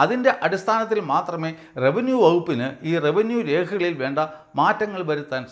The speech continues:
സാധിക്കൂ. ഇവിടെ ഈ സംസ്ഥാന സർക്കാരിൻ്റെ തന്നെ റവന്യൂ വകുപ്പ് എന്താണ് ചെയ്തത് എന്ന് വെച്ച് കഴിഞ്ഞാൽ, ഈ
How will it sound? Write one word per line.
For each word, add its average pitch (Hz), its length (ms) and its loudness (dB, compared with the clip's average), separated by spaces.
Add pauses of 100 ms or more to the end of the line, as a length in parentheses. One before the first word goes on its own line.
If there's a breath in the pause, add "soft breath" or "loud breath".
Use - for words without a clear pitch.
സാധിക്കൂ. - 400 -6 (220)
ഇവിടെ 214 200 4 (420 loud breath)
ഈ 196 40 0 (100)
സംസ്ഥാന 240 420 -2 (140)
സർക്കാരിൻ്റെ 226 640 2
തന്നെ 190 240 0 (100)
റവന്യൂ 208 380 0
വകുപ്പ് 160 300 0 (160)
എന്താണ് 160 420 0
ചെയ്തത് 175 340 0 (200)
എന്ന് 135 160 -2
വെച്ച് - 240 -8
കഴിഞ്ഞാൽ, 95 340 -8 (520 loud breath)
ഈ 226 40 0